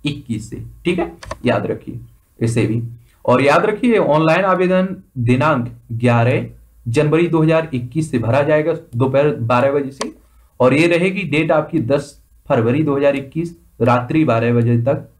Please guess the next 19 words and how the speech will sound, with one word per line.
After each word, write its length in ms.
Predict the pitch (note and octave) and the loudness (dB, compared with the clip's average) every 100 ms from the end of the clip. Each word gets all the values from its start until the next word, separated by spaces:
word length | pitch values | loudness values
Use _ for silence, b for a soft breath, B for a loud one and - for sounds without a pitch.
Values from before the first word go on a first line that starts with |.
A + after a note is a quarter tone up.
| - | -6
भरा 220 | D3 C3+ | -2 -2
जाएगा। 380 | F#2 E2+ A#2 A#2+ - B B _ - | -2 -6 -8 -12 -12 B B _ 0
तो 100 | C3 | 2
आप 260 | C3 D3 F#3+ | 4 2 2
लोग 140 | F3+ | 2
मेन 180 | D#3 F3+ | 2 2
साइट 260 | F3+ E3 | 0 0
से 120 | D#3+ F3 | 0 0
भी 120 | E3 | 2
भर 420 | B2+ A2+ A#2 A#2 | 2 0 -2 -4
सकते 300 | - A#2 - | -2 -4 -2
हैं, 100 | A2+ | -2
डब्ल्यू 260 | A#2 A#2 C#3 | 0 2 2
डब्ल्यू 300 | C3+ B2 C3 | 0 0 -2
डब्ल्यू 440 | A#2+ A2+ A2+ D#3 - - _ | 0 0 0 -2 -4 -18 _
डॉट 420 | A#2 A#2 E3+ - B2 | 0 2 2 -2 -2
एम 160 | A#2+ | 0
पी 100 | A#2+ - | 0 0
ऑनलाइन 480 | B2+ A#2+ A#2 A#2 | 0 0 0 -2